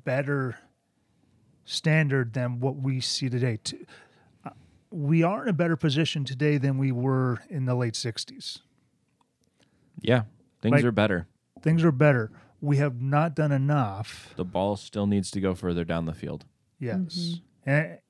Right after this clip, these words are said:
Speaker 1: and that's, and I think that's this, the story about compromise. You know, it's so easy to, to look at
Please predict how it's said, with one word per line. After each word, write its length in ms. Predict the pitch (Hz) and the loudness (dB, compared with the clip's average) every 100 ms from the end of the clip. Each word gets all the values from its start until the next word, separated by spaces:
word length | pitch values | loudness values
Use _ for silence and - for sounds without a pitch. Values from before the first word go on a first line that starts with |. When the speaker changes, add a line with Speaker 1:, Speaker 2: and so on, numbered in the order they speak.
| _ | _
Speaker 1:
and 200 | 147 139 | -2 0
that's, 440 | 143 131 - - - _ _ _ - | 2 0 -2 -8 -10 _ _ _ 0
and 120 | 151 | 4
I 100 | 139 | 4
think 280 | - 165 131 | 2 0 4
that's 320 | 151 - - - - - - _ _ - - | 2 2 -4 -16 -20 -20 -20 _ _ -20 -18
this, 460 | 214 143 139 - - - | 0 2 4 0 -4 -6
the 140 | 139 | -2
story 840 | - - 147 147 147 135 123 117 110 - - _ - - _ _ _ | -2 4 6 8 8 6 2 -2 -4 -12 -20 _ -20 -20 _ _ _
about 300 | 135 131 117 | 0 2 2
compromise. 1120 | - 135 - 120 120 107 104 101 - - - - _ _ _ _ _ _ _ - | 2 0 0 -2 -2 -4 -6 -8 -4 -2 -4 -8 _ _ _ _ _ _ _ 0
You 100 | 135 | 2
know, 80 | 127 | 4
it's 120 | 123 | 4
so 220 | 175 170 | 4 4
easy 360 | 143 151 135 131 | 4 2 0 -2
to, 160 | 123 135 | -4 -6
to 100 | 143 | -6
look 380 | 113 123 139 - | -2 0 0 2
at 240 | 131 117 | 0 0